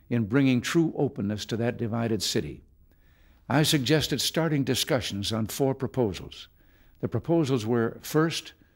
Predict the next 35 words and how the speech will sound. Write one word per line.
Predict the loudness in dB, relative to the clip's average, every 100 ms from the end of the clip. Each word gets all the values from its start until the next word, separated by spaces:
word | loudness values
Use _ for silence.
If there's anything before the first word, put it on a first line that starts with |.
| _
to | -2
look | 2 2 2
for | 0
ways | 4 6 6 2
to | -2
expand | -2 -2 2 2 2 0
commercial | 0 2 2 -2 -2
air | -2 0
access | -2 -4 -4 -4
to | -6
Berlin | -2 2 4 4 2 -4 _ _ _
so | -2 2
that | 2
one | 2 2 4
day | 4 4
it | 4
might | 2 2 2
be | 2
the | 2 0
hub | 2 0 0
of | -4
Central | 0 0 0 0
European | 2 2 2 2 2
air | 2
traffic. | 0 -4 -6 -12 -20 _ _ _ _ _ _ _
Second, | 0 2 2 0 -2 -8 _ _ _
to | 0
bring | 4 4
more | 4 4 2
international | 2 2 4 2 2 2
meetings | 4 4 4 4 0 0
and | -2
conferences | 0 0 0 -6 -8 -8
to | -6
Berlin. | -4 -2 -4 -8